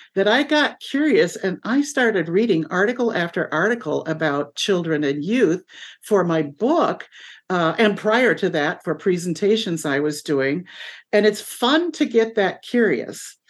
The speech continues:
And then sometimes they end up being a Nikki Loney or a Dana Lentini, and they go the gamut with it, you know, and so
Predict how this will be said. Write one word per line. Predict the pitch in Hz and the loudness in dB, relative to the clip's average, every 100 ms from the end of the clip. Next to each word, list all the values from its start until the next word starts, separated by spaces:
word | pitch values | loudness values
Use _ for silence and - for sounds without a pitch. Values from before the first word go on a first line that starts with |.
| - - | -20 -6
And | 185 | -2
then | 196 190 | 0 0
sometimes | - 233 240 240 214 | 0 0 2 0 2
they | 202 190 | 0 2
end | 196 196 | 0 0
up | 180 156 | 0 0
being | 170 185 185 | 4 4 4
a | 165 | 2
Nikki | 165 185 208 | 0 -2 0
Loney | 180 170 185 185 185 | 0 0 -2 0 0
or | 151 160 | 2 2
a | 151 | 2
Dana | 151 180 185 170 | 0 0 0 2
Lentini, | 160 160 - 190 170 | 0 0 -2 0 0
and | 147 | 2
they | 151 | 0
go | 165 170 | 0 0
the | 160 - | 0 -4
gamut | 165 180 180 123 | -4 -2 -2 -2
with | 135 135 139 | -2 -2 -2
it, | 123 - - - - _ | -4 -6 -16 -20 -20 _
you | - 190 | 0 2
know, | 170 170 - | 2 2 2
and | 170 165 | -2 0
so | 208 185 | -4 -4